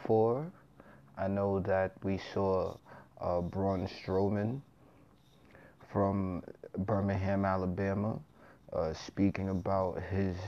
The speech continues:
injury, you know, the shattered elbow, and we hope that he gets better soon. I noticed, uh, that Elias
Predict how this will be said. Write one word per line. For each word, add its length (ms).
injury, 640
you 120
know, 180
the 80
shattered 440
elbow, 420
and 180
we 220
hope 300
that 180
he 180
gets 300
better 400
soon. 440
I 120
noticed, 580
uh, 540
that 320
Elias 600